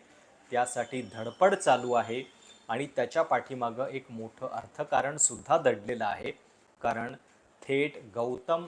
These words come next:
अदानी उद्योगपती याच्यामध्ये इन्व्हॉल्व्ह आहेत.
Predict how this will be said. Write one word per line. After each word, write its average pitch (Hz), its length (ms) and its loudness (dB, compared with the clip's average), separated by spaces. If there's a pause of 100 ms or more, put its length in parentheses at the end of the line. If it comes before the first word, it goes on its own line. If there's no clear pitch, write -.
अदानी 117 440 -6 (140)
उद्योगपती 127 760 -8
याच्यामध्ये 110 580 -10
इन्व्हॉल्व्ह 107 560 -12
आहेत. 101 300 -12